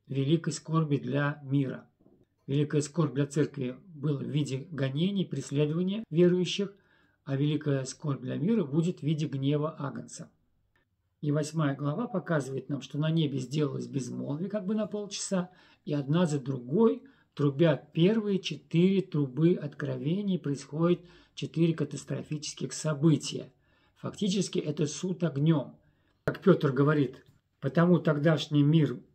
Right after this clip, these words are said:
погиб, быв потоплен водою, а нынешние небеса и земля, содержимые тем же словом, сберегается огню на день суда к погибели нечестивых людей».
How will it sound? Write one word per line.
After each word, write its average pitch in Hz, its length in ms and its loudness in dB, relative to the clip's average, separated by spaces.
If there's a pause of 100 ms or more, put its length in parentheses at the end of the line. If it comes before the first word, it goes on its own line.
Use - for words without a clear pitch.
(160)
погиб, 143 480 0 (100)
быв 170 300 2
потоплен 139 640 0
водою, 143 680 2
а 151 100 0
нынешние 147 500 2
небеса 131 540 -6
и 117 60 -8
земля, 131 320 -2
содержимые 131 640 -2
тем 131 200 -6
же 113 120 -10
словом, 180 340 -2
сберегается 139 720 0
огню 139 320 -2
на 151 140 0
день 147 240 0
суда 143 440 -4 (140)
к - 100 -18
погибели 156 680 2
нечестивых 156 920 -2
людей». 139 420 -4